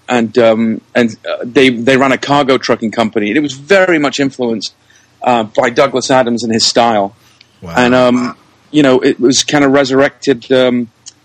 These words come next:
Speaker 1: a year or so ago and, and developed in a different direction. So instead of, um, a cargo trucking company, it's a, a cab company. I mean, you know, it's kind of similar.
Speaker 2: Right,
Speaker 1: Um,
Speaker 2: right.
Speaker 1: but, but Douglas Adams definitely was, was, uh, has been a huge influence.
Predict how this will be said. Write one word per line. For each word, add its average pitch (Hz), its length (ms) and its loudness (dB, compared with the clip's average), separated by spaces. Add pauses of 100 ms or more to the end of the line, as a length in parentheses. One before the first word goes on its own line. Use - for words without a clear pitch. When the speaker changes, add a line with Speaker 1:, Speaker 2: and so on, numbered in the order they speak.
(140)
Speaker 1:
a 127 80 2
year 139 180 4
or 156 60 2
so 135 220 2
ago 117 260 2
and, 120 240 -2
and 117 120 0
developed 123 420 0
in 127 160 -4
a 113 40 -2
different 123 260 -2
direction. 113 440 0
So 127 120 -2
instead 123 240 0
of, 113 240 -2
um, 113 320 0
a 110 60 -2
cargo 127 400 0
trucking 110 300 -2
company, 113 580 0
it's 101 240 -2
a, 110 180 2 (440)
a 113 80 0
cab 208 260 0
company. 110 360 -2
I 131 40 -2
mean, 147 120 -2
you 214 60 2
know, 156 80 4
it's 123 100 -2
kind 185 160 -2
of 123 60 0
similar. 120 460 -2 (480)
Speaker 2:
Right, 143 340 -8
Speaker 1:
Um, 135 200 0
Speaker 2:
right. - 300 -12
Speaker 1:
but, 180 220 -2
but 147 160 -14
Douglas 180 360 0
Adams 151 320 -2
definitely 139 520 -2
was, 117 280 -4
was, 120 280 -4
uh, 107 300 0 (480)
has 123 120 0
been 143 160 2
a 127 60 4
huge 151 400 2
influence. 113 640 -4